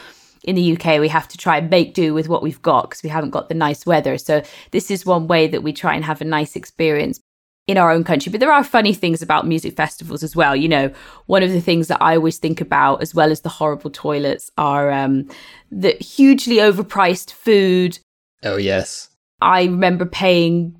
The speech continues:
Speaker 1: nearly ten pounds for, for chips with mayonnaise. You know, it's, like, really overpriced food, and
Speaker 2: Sure.
Speaker 1: also losing your friends in the
Speaker 2: Mm-hmm.
Speaker 1: middle of a crowd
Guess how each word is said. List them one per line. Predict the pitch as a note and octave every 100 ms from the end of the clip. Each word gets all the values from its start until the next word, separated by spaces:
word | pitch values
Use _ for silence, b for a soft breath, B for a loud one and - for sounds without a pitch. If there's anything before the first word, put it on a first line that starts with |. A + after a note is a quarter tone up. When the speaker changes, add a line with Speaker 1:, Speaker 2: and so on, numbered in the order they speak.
| _ _ G#3
Speaker 1:
nearly | F#3+ F3+ F3
ten | - G3 F#3+ F3+
pounds | E3+ - F3+ F3 E3 E3 D#3+
for, | - E3 D#3 F3 _ _ _
for | - E3+
chips | - - F#3+ F3 - - - - - _ _ -
with | F#3 D#3+ D3 -
mayonnaise. | F3+ F#3 F3 E3+ D#3+ C#3+ D#3
You | A#3
know, | F3+
it's, | D#3+ -
like, | A#3 - A3
really | A3 A#3 D4 C4 A3+
overpriced | - G3+ F3 F3 - E3 D#3+ -
food, | - F3 D3 D3 C#3+ _ E3+
and | D#3+ D#3
Speaker 2:
Sure. | D3+ A#2+ G2+ B B B B _ _ _ _ _ _
Speaker 1:
also | G3+ F#3+ F#3+
losing | F#3 G3 G3 G3
your | F3+ E3+
friends | - F#3+ F3 E3 D#3+ E3 D#3+ - - _
in | F3+ F3
the |
Speaker 2:
Mm-hmm. | F3
Speaker 1:
middle | F3+ F3+
of | E3+
a |
crowd | F3 - E3+ E3 D#3+ E3 E3